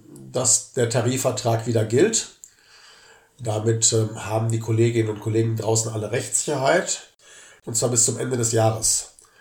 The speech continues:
Das haben wir nicht getan aus, ähm, unserem eigenen Antrieb, sondern weil wir sehr intensiv mit Sendern, mit, äh, Kolleginnen und Kollegen draußen gesprochen haben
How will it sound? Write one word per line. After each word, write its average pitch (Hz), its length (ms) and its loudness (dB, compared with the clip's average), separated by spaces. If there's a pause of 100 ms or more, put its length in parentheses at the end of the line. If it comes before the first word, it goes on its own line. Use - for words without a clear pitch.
(400)
Das 113 160 -2
haben 131 220 4
wir 135 60 0
nicht 139 200 -4
getan 117 420 0
aus, 113 540 2
ähm, 113 340 2 (640)
unserem 123 360 -2
eigenen 127 300 0
Antrieb, 135 380 -4
sondern 120 300 0
weil 117 160 4
wir 117 60 2
sehr 113 140 0
intensiv 131 560 -2
mit 117 160 -2
Sendern, 143 800 0
mit, 113 280 -2
äh, 120 100 0
Kolleginnen 120 400 0
und 110 60 -4
Kollegen 117 340 -2
draußen 110 340 -2
gesprochen 127 400 -6
haben 139 380 -2